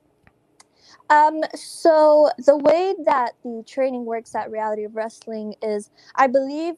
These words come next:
you, um, you can't get in the ring for, uh,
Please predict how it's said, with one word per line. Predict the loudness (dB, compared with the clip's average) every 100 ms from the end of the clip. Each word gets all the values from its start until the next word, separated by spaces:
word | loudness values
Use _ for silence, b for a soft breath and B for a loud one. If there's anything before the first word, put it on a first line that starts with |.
| _
you, | -18 -12 -8 -6 -2 -2 -2
um, | -2 0 -2 -6 -10 -14 -18 _ _ _
you | -4 -2
can't | -2 -4 -2
get | -4
in | -2
the | -6
ring | -8 -10 -10 -10 -12 -16 _
for, | -2 2 2 0
uh, | -2 -2 -4 -6